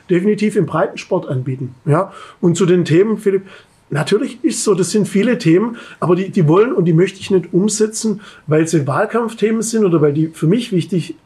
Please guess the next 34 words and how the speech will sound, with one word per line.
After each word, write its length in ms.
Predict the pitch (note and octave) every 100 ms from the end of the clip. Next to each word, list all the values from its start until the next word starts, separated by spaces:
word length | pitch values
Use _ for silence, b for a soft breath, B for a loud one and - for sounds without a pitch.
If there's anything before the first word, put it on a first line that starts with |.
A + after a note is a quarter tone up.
| -
sind, 340 | - G3+ A#3+ B B
sondern 280 | - E3+ F#3
die 280 | - A2+ -
wollen 340 | C#3+ F#3+ G#3+
wir 240 | D#3+ G3 A#3
und 60 |
die 80 | F3+
möchten 320 | E3+ F#3 F3+
wir 200 | C#3+ G#3+
umsetzen, 500 | A3 G#3+ G#3 G#3 F#3+
weil 100 | E3
sie 100 | D#3
für 120 | D3 D#3+
den 80 |
V 200 | - D3
F 100 | C#3
B 180 | - G#3
wichtig 360 | A3 - G3+ -
sind. 200 | C3+ G#2+ - _ _
Ja, 240 | C#3 E3 - B B
und 60 |
wenn 140 | D3+ D#3+
wir 80 | F3+
jetzt 160 | F#3
gerade 180 | G3 F3+
sagen, 240 | F3 G3
das 100 | F#3+
erste 280 | - F3 F#3+
Thema 260 | F3+ F3+ F3+
ist 60 |
jetzt 160 | D#3+ E3
mal 100 | E3
die 80 | D#3
finanzielle 640 | E3 E3 D#3+ F3 G#3 G#3+